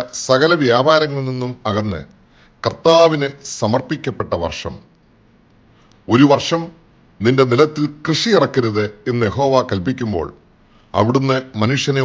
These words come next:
ഓർമ്മിപ്പിക്കുകയാണ്, ഭൂമി മുഴുവൻ ദൈവത്തിൻ്റെ സ്വന്തം, മനുഷ്യൻ ഒരു പാട്ടക്കാരൻ മാത്രം. പാട്ടക്കാരൻ്റെ അവകാശം മാത്രമേ മനുഷ്യന് ഭൂമിയിലുള്ളൂ. യഥാർത്ഥ ഉടമസ്ഥൻ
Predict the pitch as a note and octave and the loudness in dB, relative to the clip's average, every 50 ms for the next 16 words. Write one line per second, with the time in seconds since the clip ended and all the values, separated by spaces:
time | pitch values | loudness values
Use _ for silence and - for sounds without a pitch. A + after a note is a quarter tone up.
0 | A#2+ A#2 C3 D3 D#3+ D#3+ D3+ D#3 D3+ C#3 - - A#2+ A#2 G#2+ G#2 G#2+ G#2 F#2+ - | 0 0 2 2 2 0 0 -2 -6 -8 -6 -4 -2 0 0 0 -2 -4 -6 -8
1 | - _ _ _ _ _ _ _ _ _ - - D#3+ F#3+ G#3+ G#3+ G#3 F3+ D3+ C3+ | -14 _ _ _ _ _ _ _ _ _ 0 2 4 4 6 6 6 6 6 6
2 | B2+ B2 B2 A#2+ A#2 A2 - G#2+ G2+ G2+ A#2 B2 A#2+ A2+ A2+ A#2 A2 G2 F2+ - | 6 6 6 4 2 0 -6 -4 0 0 2 2 0 -2 -2 -4 -4 -4 -4 -4
3 | - F#2 F#2 F#2+ F#2+ E2 - - - - - _ _ _ _ _ _ _ _ _ | -4 -2 -2 0 -2 -2 -2 -6 -18 -20 -20 _ _ _ _ _ _ _ _ _
4 | _ - - - - - F2 G#2 B2 C#3+ C3+ - D3 C#3 C#3 C3+ - - A#2+ G#2+ | _ -20 -20 -20 -8 0 2 4 4 4 4 4 2 0 0 -2 -2 -2 -2 0
5 | G#2+ - G#2+ A#2 A2+ - - - - - C#3+ C3+ A#2+ A#2 G#2+ G2+ F2+ E2+ F#2 F#2+ | 0 2 2 2 2 0 -2 -2 0 0 0 0 0 0 0 0 0 2 0 0
6 | - - - - - - - _ - _ _ _ _ _ _ _ _ _ _ - | -2 -4 -8 -8 -8 -12 -20 _ -20 _ _ _ _ _ _ _ _ _ _ -20
7 | - - - - _ _ - - C#3 D#3+ F3+ F3 - A#3 G#3+ - - G#3+ G#3 G3 | -20 -20 -20 -20 _ _ -2 0 2 2 2 2 2 0 0 0 2 4 4 4
8 | G3 F#3 F3+ F3 D#3+ B2+ C3+ C#3+ D3+ D#3 D#3 - - E3 D3+ B2+ A#2+ B2 C3+ C3 | 4 2 0 2 4 4 4 4 4 2 0 0 -4 -6 -4 -2 0 0 -2 -2
9 | - C#3+ C3+ B2+ G2+ F2+ F2+ - _ - G#2 A2+ B2 C#3 C3 - C3+ A#2+ A#2+ B2 | -2 -4 -4 -4 -6 -8 -10 -16 _ -8 -4 -4 -2 -2 -4 -6 -6 -6 -6 -6
10 | B2 B2 - - - - A2 A2+ A#2+ A#2+ A#2+ G#2 F#2 E2+ F2 F#2+ F#2+ - - - | -8 -10 -14 -16 -8 -4 -4 -2 -2 -2 -4 -4 -4 -4 -4 -4 -6 -6 -10 -20
11 | _ _ _ _ _ _ _ _ _ _ _ _ - F#2 F2 F#2 A#2 B2 C#3+ D#3 | _ _ _ _ _ _ _ _ _ _ _ _ -4 -2 0 2 4 4 6 4
12 | E3 D#3+ - F3 D3+ B2 B2 A#2 A#2+ A#2+ - - - A2+ G#2+ G#2 | 4 2 2 2 4 4 4 4 2 0 -2 -2 -4 -4 -2 -4